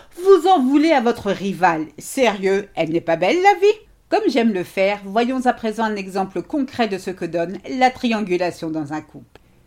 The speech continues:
Frédéric et Vanessa sont ensemble depuis trois ans. En bon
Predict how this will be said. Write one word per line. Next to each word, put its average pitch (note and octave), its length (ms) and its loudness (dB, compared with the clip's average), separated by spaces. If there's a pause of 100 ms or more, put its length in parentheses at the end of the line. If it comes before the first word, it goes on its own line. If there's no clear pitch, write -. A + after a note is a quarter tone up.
Frédéric F4 640 -2
et A#3+ 60 2
Vanessa G3+ 640 -4 (460)
sont D4 340 -2
ensemble A#3+ 520 0
depuis F#3 340 -6
trois E3 420 -4
ans. B2 160 -10 (180)
En G#3+ 140 0
bon B3 220 2